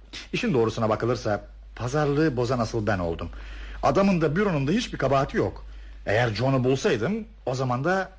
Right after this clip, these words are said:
seninle karşılaşmayacaktım. Hem de adam belki bana bundan daha heyecanlı ve mutlu, <laughs> evet, mutlu bir sonuç hazırlayamazdı.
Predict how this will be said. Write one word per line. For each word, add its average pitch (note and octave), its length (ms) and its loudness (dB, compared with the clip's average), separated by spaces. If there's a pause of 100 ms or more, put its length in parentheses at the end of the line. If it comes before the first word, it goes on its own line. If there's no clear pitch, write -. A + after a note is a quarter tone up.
(120)
seninle C3 460 0
karşılaşmayacaktım. F2+ 920 -2 (600)
Hem B2 180 4
de - 60 6
adam B2 300 2
belki A#2 440 -2
bana A#2 240 0
bundan A#2+ 320 0
daha C3 220 4
heyecanlı A#2+ 480 0
ve A#2 80 0
mutlu, A#2+ 800 0 (560)
<laughs> - 600 -12
evet, F2+ 400 2
mutlu G2 420 0
bir F#2+ 60 0
sonuç G2+ 300 0
hazırlayamazdı. F2 800 0